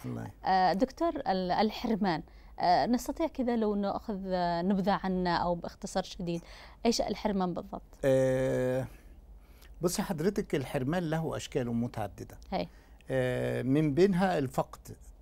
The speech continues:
Speaker 1: اللي حضرتك اتكلمت عليه باليتم أو اللطم أو ما شابه ذلك،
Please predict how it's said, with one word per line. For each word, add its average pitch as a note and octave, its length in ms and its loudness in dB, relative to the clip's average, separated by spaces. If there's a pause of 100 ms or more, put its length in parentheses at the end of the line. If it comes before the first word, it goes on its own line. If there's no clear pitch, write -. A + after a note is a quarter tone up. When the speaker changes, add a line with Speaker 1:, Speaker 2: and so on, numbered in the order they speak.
Speaker 1:
اللي A#2+ 180 -2
حضرتك B2 420 -6
اتكلمت B2 380 0
عليه A#2+ 320 0
باليتم A#2 680 -4
أو A2+ 180 -6
اللطم B2+ 460 -2
أو A#2 240 -6
ما B2+ 160 0
شابه A#2+ 320 -6
ذلك، A2+ 320 -8